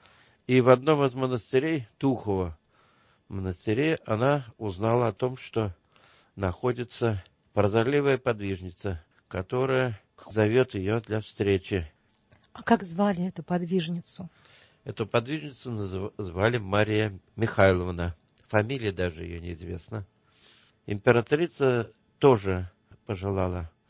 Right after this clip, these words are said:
Speaker 1: этой встречи. Когда они увидели друг друга, старице было уже сто пять лет.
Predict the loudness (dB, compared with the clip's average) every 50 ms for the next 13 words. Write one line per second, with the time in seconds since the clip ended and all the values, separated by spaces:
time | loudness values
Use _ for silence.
0 | _ _ _ -16 -14 -10 -10 -10 -10 -6 -4 -4 -4 -4 -4 -4 -4 -4 -4 -6
1 | _ _ _ _ _ _ _ _ _ _ _ _ _ 2 2 2 4 6 6 6
2 | 6 6 2 0 -2 -2 -2 -4 -4 -2 -4 -4 -4 -6 -4 -6 -8 -8 -6 -6
3 | -4 -4 -2 0 0 0 0 -2 -6 _ _ _ _ _ _ _ _ -20 0 6
4 | 8 8 10 10 6 2 2 -6 -8 -4 -2 -2 0 0 -2 -4 -4 -8 -10 -10
5 | -10 -16 -6 -2 -2 -2 -2 _ -2 -2 -2 -2 -6 -4 -2 -2 -2 -4 -10 -20
6 | -20 _